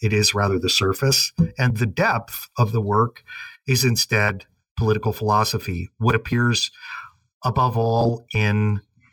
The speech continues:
uh, the chapters in part two, usually referred to as the prophetology section, uh, part two of the guide, chapters, uh, thirty-two through forty-eight. So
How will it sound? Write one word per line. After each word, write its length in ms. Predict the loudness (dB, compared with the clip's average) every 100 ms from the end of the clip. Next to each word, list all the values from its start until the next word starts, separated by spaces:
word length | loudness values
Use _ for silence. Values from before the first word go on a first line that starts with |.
| -20 _ _ _ _ _ -2
uh, 520 | 0 2 2 0 -2 -10 _ _ _ _ _ _ _ -8
the 80 |
chapters 520 | -2 0 0 0 0 0
in 140 | -2
part 360 | 0 0 0 -6
two, 460 | -2 2 2 0 -4 _ -20 -20 -20 _ _ _ _ _ _ -4
usually 260 | -2 0
referred 440 | 0 0 0 -2 0
to 180 | 0 0
as 140 | 0
the 100 | -2
prophetology 920 | 0 0 -2 -2 0 2 0 -4 -4
section, 640 | 0 0 0 0 0 0 -4 -12 -14 -16 -20 -10 -2
uh, 340 | 0 0 -2 -4 0
part 240 | 0 0
two 180 | 0 0
of 100 | -2
the 80 | -2
guide, 380 | 0 0 -2
chapters, 680 | -2 -2 -2 -2 0 0 0 -4 -20 -20 _ -4
uh, 200 | 0 0
thirty-two 720 | -2 0 2 0 -2 0 0
through 280 | 0 -2 -2
forty-eight. 760 | 0 0 0 0 -2 -4 -6 -8 _ -20 -20 -20 -20 _ _ -8
So 520 | -2 0 2 0